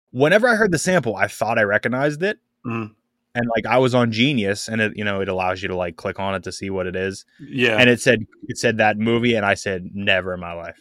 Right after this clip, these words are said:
Speaker 2: Never.
Speaker 1: I have no,
Speaker 2: No, me neither.
Speaker 1: no clue what that is. None.
Speaker 2: Yeah. Uh, it also contains a sample from "We Almost Lost Detroit" by Gil Scott-Heron and Brian Jackson.
Speaker 1: I know one of those names. At least I know the name Gil Scott-Heron, even though I've never listened to anything.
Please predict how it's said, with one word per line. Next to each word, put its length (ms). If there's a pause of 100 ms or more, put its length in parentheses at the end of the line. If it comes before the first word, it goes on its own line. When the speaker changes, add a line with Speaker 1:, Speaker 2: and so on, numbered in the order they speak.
Speaker 2:
Never. 400
Speaker 1:
I 80
have 140
no, 320
Speaker 2:
No, 80
me 80
neither. 180
Speaker 1:
no 180
clue 200
what 180
that 180
is. 240 (100)
None. 320
Speaker 2:
Yeah. 60 (840)
Uh, 200
it 40
also 240
contains 380
a 60
sample 340
from 500
"We 240
Almost 480
Lost 320
Detroit" 520
by 180
Gil 220
Scott-Heron 680
and 240
Brian 360
Jackson. 520 (260)
Speaker 1:
I 60
know 180
one 240
of 60
those 240
names. 300
At 80
least 140
I 60
know 140
the 160
name 280
Gil 160
Scott-Heron, 560
even 200
though 80
I've 100
never 240
listened 320
to 380
anything. 480